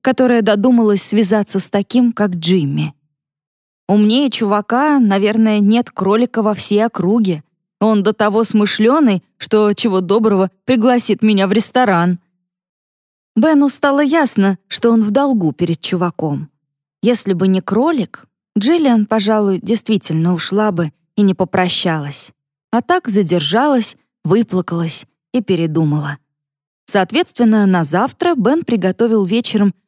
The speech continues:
морковный супчик, зелёный салат и кролика по-валийски, который, как с чрезвычайным облегчением узнала Джиллиан, представляет собой не более чем гренки с сыром.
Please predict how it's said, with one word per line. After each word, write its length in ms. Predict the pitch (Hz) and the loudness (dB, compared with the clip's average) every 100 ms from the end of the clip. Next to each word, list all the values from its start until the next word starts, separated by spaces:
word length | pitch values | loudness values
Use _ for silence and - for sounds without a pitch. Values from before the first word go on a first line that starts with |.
| - | -4
морковный 540 | 214 220 214 165 165 | -2 0 0 0 0
супчик, 600 | 160 196 277 - - 247 _ _ - | -2 -2 -4 -4 -6 -6 _ _ -4
зелёный 460 | 208 285 285 190 175 | 0 2 2 2 0
салат 560 | - 196 226 359 - _ | -2 -2 0 -2 -4 _
и 180 | 208 220 | 0 0
кролика 560 | - 233 349 320 - 262 | 0 0 2 0 -2 -2
по-валийски, 920 | 240 226 220 190 143 - - 139 151 _ _ _ | 0 2 2 2 0 -4 -10 -10 -10 _ _ _
который, 560 | - 190 196 185 180 170 | -6 -2 0 0 0 -2
как 200 | 180 - | -4 -6
с 80 | - | -4
чрезвычайным 800 | 220 208 196 220 226 208 196 196 | -2 0 0 0 0 2 2 2
облегчением 800 | 175 214 - 240 208 160 151 147 | 0 -2 -2 0 0 0 0 -2
узнала 400 | 160 175 151 151 | 0 0 0 -2
Джиллиан, 520 | 151 190 269 202 180 _ _ | -2 -2 2 2 0 _ _
представляет 680 | 208 226 - 190 208 208 196 | -4 -2 0 0 2 0 0
собой 480 | - 185 190 208 - - | -2 0 2 0 -2 -2
не 120 | 220 | 0
более 400 | 214 233 240 208 | 2 2 4 2
чем 300 | 196 220 180 | 0 0 0
гренки 480 | 160 196 214 202 - | 0 0 2 0 -4
с 80 | 190 | -8
сыром. 640 | - - 175 135 135 160 | -6 -2 -2 -2 -10 -12